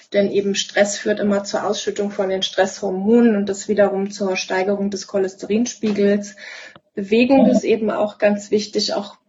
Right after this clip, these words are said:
bei älteren Leuten vielleicht, die nicht mehr so viel Sport treiben, ist es zumindest mal täglich rausgehen an die frische Luft und Spaziergänge machen. Und natürlich Rauchen ist auch ein Faktor, den man dann letztendlich, ja, lassen sollte.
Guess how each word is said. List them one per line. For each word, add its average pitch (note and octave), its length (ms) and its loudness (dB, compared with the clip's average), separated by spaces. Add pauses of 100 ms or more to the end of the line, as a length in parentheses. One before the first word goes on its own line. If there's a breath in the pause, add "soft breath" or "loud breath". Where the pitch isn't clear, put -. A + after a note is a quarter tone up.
bei - 80 0
älteren A3 460 0
Leuten G#3 420 0
vielleicht, G#3 560 2
die G#3 180 -2
nicht G#3 200 2
mehr G#3 140 6
so G#3+ 100 0
viel G#3+ 200 -2
Sport G#3 380 0
treiben, G#3 360 2
ist G3+ 160 -6
es - 80 -20
zumindest G#3 520 -2
mal G3+ 280 2 (360 loud breath)
täglich A#3+ 480 0
rausgehen G#3+ 480 4
an G3+ 140 2
die G#3 80 2
frische G#3 360 -2
Luft A3+ 320 2
und G#3 320 -2
Spaziergänge A3+ 800 0
machen. G#3 520 0
Und F#3+ 300 -6 (400 loud breath)
natürlich G#3 560 2
Rauchen F#3+ 260 2
ist F3+ 140 -2
auch - 180 -8
ein F#3+ 80 -8
Faktor, F3+ 460 -6
den F3+ 160 -6
man F3 180 -8
dann E3+ 380 -6 (180)
letztendlich, F3+ 720 -2
ja, E3 180 -2
lassen G3+ 300 -6
sollte. A#3+ 720 2